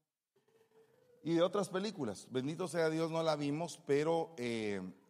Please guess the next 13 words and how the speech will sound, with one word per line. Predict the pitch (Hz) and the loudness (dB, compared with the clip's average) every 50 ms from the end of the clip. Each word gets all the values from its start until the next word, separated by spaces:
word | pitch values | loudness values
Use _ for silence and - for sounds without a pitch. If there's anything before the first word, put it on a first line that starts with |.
| _ _ _ _ _ - - | _ _ _ _ _ -10 -2
pero | 143 135 127 127 123 | 0 2 2 2 -2
sí, | 120 - - 156 160 175 180 185 180 - - - _ _ _ _ - | -4 -8 -8 -8 -6 -4 -4 -6 -6 -8 -16 -20 _ _ _ _ -10
em, | 113 127 123 120 - | -8 -8 -8 -8 -6
nos | 127 120 123 127 127 127 127 | -4 -2 0 0 -2 -2 -2
enteramos | 117 117 113 - 120 117 120 131 143 156 160 156 156 - - | -4 -4 -2 -2 -2 0 0 0 0 -2 -6 -6 -6 -8 -6
de | 120 120 - - - | -6 -6 -6 -6 -8
cómo | - 147 160 160 160 151 143 135 135 | -2 0 0 0 0 0 0 0 2
es | 151 165 170 - - - - - | 2 0 -2 -4 -6 -12 -14 -12
que | - 107 | -12 -12
fue | - - 113 113 117 | -8 -2 -2 -2 -2
hecha | 117 - - 107 | -2 -4 -4 -4
la | 98 95 - | -4 -4 -6
película. | 95 92 90 90 _ - - - - | -8 -10 -10 -12 _ -18 -20 -20 -20